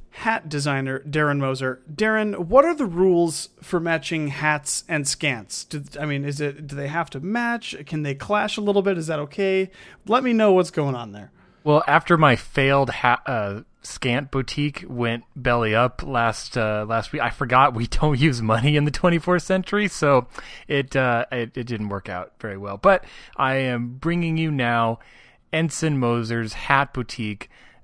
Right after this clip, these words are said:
Speaker 2: Anything you want, I can replicate it, because, I mean, in an age of replicators, you know, i-, it's all about the design. You know, i-, 'cause people aren't creative in the twenty-fourth century anymore. I mean, they just rely on their,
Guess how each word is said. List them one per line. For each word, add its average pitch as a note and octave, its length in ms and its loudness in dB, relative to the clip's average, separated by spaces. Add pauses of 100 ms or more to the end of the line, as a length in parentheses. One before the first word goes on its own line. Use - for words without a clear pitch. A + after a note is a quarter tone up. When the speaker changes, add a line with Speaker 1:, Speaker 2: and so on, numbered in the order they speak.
(120)
Speaker 2:
Anything D#3+ 440 0
you C#3+ 100 0
want, A#2 400 0
I C#3+ 160 4
can C3+ 180 -2
replicate A2+ 540 -2
it, A2 220 -6 (260)
because, D#3+ 480 0
I F#3+ 60 -2
mean, F#3+ 180 -2
in F#3+ 100 -4
an E3+ 120 -2
age F3 240 -2
of C3 100 -2
replicators, E3 800 -2 (380)
you D3+ 120 -10
know, A#2 260 -2 (100)
i-, D#3 40 -8
it's D#3+ 200 -4
all F#3+ 80 6
about F3 180 4
the C3 80 -4
design. G#2+ 520 -2 (500)
You A#2 120 -10
know, F#2 120 -12
i-, B2+ 280 -10
'cause B2+ 220 -8 (140)
people F3 320 0
aren't B2 180 0
creative A2 380 -4
in G2 80 -6
the F#2+ 40 -6
twenty-fourth G#2 440 -8
century G2+ 340 -8
anymore. G2 460 -6
I G#2+ 100 -12
mean, G#2 340 -6 (280)
they C3 100 -4
just C3 220 -6
rely A#2 520 0
on A2 280 -4
their, G2+ 420 -6